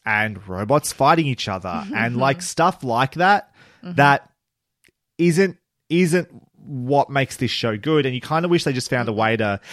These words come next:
Speaker 1: I kept thinking, I did think when I was watching the giant robot fight going, "This is sh-, crap." I wish there were spaceships or something instead. I wish it was just simpler and didn't have to be so dorky. I wish
Speaker 2: Mm-hmm.
Speaker 1: there was a way this could have been,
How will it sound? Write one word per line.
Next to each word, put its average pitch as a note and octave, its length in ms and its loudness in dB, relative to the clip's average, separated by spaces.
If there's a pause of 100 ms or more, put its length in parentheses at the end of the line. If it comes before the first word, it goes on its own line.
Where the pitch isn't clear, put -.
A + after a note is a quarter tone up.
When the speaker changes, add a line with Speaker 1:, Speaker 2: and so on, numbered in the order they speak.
(120)
Speaker 1:
I F#3+ 80 2
kept B3+ 180 2
thinking, A#3+ 160 0
I E3+ 80 4
did G#3+ 160 -4
think F#3+ 180 -2
when G3+ 80 2
I E3+ 40 4
was D#3 60 2
watching C#3+ 160 -2
the C#3 60 -2
giant C3+ 240 0
robot C3 280 0
fight B2 200 -2
going, B2 180 -2
"This D#3+ 160 -2
is F#3+ 100 -4
sh-, - 140 -6 (140)
crap." - 500 -4 (1300)
I D3+ 120 4
wish D3+ 280 4
there G#3 160 6
were G#3 100 6
spaceships C#3 680 0
or A#2 60 -4
something A2+ 300 -6
instead. A2+ 240 -6
I D3 60 -4
wish G#3+ 260 2
it C#4 40 -2
was C4+ 120 -2
just - 220 0
simpler D#3 480 0
and B2+ 120 -2
didn't C3+ 360 -4 (240)
have - 300 -4
to - 80 -2
be C3+ 140 2
so A#2+ 220 -2
dorky. E3+ 680 -4 (340)
I B2 80 0
wish D3 200 4
Speaker 2:
Mm-hmm. B3+ 80 0
Speaker 1:
there F3 80 4
was D#3+ 120 2
a D#3+ 40 2
way C3 260 4
this B2+ 200 2
could - 160 -4
have A2 160 -2
been, G#2 560 -2